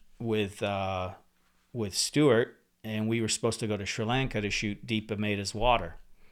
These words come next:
and which we had already gone to India to try and shoot it, but we ended up,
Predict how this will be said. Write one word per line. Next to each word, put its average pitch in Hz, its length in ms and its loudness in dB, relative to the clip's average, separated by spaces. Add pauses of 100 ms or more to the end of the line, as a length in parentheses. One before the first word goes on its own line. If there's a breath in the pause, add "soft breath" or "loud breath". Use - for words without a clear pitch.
(840 soft breath)
and 101 360 -4
which 113 220 -2
we 113 80 2
had 107 80 2
already 131 220 6
gone 113 220 4
to 110 100 -6
India 110 540 0 (500)
to 110 100 -6
try 135 360 4
and 113 140 2
shoot 104 260 0
it, 104 100 -2
but 101 80 -2
we 101 140 0
ended 98 220 -2
up, - 240 -4